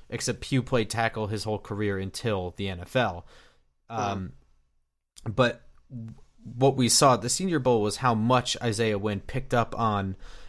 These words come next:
Speaker 1: N F L coaching, how he improved his technique. Um, I mean, he'll still need to add a lot of strength for the power run game, but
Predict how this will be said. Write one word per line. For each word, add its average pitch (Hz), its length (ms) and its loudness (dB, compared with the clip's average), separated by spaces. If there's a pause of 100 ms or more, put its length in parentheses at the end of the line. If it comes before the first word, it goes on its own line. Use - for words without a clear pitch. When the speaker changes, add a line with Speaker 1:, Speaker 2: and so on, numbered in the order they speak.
Speaker 1:
N 117 120 2
F 110 120 -2
L 104 100 0
coaching, 127 480 2
how 104 160 0
he 101 60 0
improved 101 360 -4
his 107 140 -6
technique. 110 640 -6 (500)
Um, 95 420 -10 (1300)
I 131 80 2
mean, 131 140 8
he'll 131 120 6
still 135 260 2
need 131 200 6
to 127 140 -2
add 120 180 4
a 120 40 6
lot 113 200 6
of 101 60 -2
strength 117 400 0
for 107 160 -2
the 95 80 -4
power 117 360 4
run 107 260 2
game, 156 320 0 (540)
but 101 220 -10